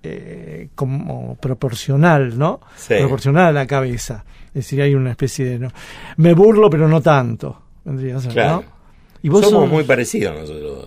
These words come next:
Speaker 1: ¿Por qué?
Speaker 2: En el encare situacional.
Speaker 1: Mm.
Speaker 2: Somos muy parecidos.
Speaker 1: ¿Vos sos caricaturista?
Speaker 2: No, no. Yo
Speaker 1: No,
Speaker 2: no,
Speaker 1: pero
Speaker 2: no,
Speaker 1: me
Speaker 2: porque
Speaker 1: refiero
Speaker 2: no.
Speaker 1: a en la vida.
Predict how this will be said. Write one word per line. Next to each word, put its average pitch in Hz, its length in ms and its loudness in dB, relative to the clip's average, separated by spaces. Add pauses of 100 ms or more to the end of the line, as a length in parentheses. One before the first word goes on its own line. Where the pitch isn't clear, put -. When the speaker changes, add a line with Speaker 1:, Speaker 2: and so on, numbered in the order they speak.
Speaker 1:
¿Por 139 180 -4
qué? 110 180 -10 (360)
Speaker 2:
En 117 120 2
el 123 100 0
encare 127 520 0
situacional. 85 680 -8 (380)
Speaker 1:
Mm. - 140 -12 (180)
Speaker 2:
Somos 117 280 -2
muy 117 140 0
parecidos. - 420 -16 (300)
Speaker 1:
¿Vos 151 160 0
sos 156 180 -2
caricaturista? 127 800 -8 (180)
Speaker 2:
No, 170 200 0
no. 113 240 -2 (280)
Yo 120 140 -2
Speaker 1:
No, 127 80 2
Speaker 2:
no, 131 60 2
Speaker 1:
pero 160 120 4
Speaker 2:
no, 160 80 4
Speaker 1:
me 160 60 2
Speaker 2:
porque 160 100 2
Speaker 1:
refiero 196 300 6
Speaker 2:
no. 175 40 6
Speaker 1:
a 160 180 6
en 151 100 2
la 147 80 2
vida. 139 420 2